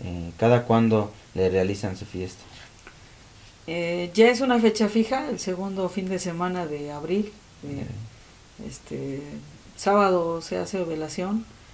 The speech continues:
Speaker 2: y domingo la danza.
Speaker 1: Ujú.
Speaker 2: Entonces, ahorita estamos trabajando en el sindicato de maestros número treinta y seis, que está aquí a la salida Mecameca.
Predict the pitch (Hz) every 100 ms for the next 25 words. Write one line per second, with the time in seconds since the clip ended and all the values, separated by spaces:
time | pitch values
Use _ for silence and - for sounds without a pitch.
0 | - - - - - 151 151 160 170 160
1 | 151 151 180 180 247 262 - - 101 120
2 | 123 160 160 170 147 - - - - -
3 | - - - - 175 196 202 190 196 202
4 | 190 160 - 180 190 185 175 156 151 151
5 | 151 147 - 165 165 160 180 180 185 170
6 | 151 147 - - - - - - - 170
7 | 170 175 185 180 180 175 156 156 147 156
8 | 147 185 185 185 175 - 180 170 175 175
9 | 160 160 165 165 170 170 170 175 175 -
10 | 226